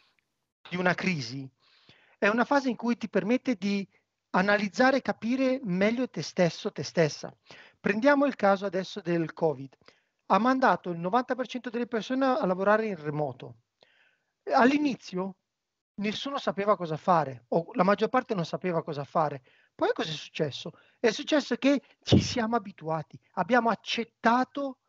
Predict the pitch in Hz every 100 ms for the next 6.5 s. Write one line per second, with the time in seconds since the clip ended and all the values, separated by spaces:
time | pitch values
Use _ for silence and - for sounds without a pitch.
0 | - 185 - 190 175 170 190 202 185 143
1 | - _ _ _ _ _ 247 311 320 -
2 | 208 185 175 175 190 170 151 139 _ -
3 | 160 160 208 - 196 160 220 147 151 190
4 | 147 135 151 _ _ - 233 277 294 262
5 | 202 226 170 151 220 262 262 220 208 202
6 | 196 160 - - 139